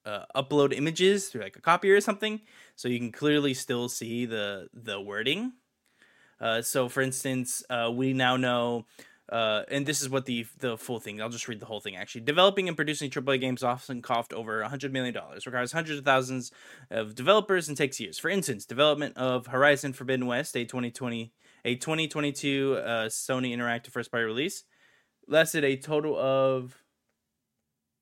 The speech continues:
I think that says five years. So let's just get the actual, um, thing out. Let's see. Uh, Sony.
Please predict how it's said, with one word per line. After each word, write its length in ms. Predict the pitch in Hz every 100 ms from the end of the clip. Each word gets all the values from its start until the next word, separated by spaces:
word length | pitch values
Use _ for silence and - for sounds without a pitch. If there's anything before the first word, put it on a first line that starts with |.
| _ _ _ _ _ _ -
I 40 | _
think 140 | 123
that 100 | 85
says 200 | - -
five 200 | 92 95
years. 220 | 90 -
So 80 | -
let's 200 | - -
just 180 | 302 294
get 160 | 233 190
the 160 | 113
actual, 580 | 95 - - 107 104 95
um, 260 | 76 58 - _ _ _ _ _ _ _ _ _ _
thing 200 | - 117
out. 200 | 165 -
Let's 160 | 127 -
see. 180 | - - _
Uh, 60 | - 135 131 135 139 - _ _
Sony. 720 | - - 135 139 135 139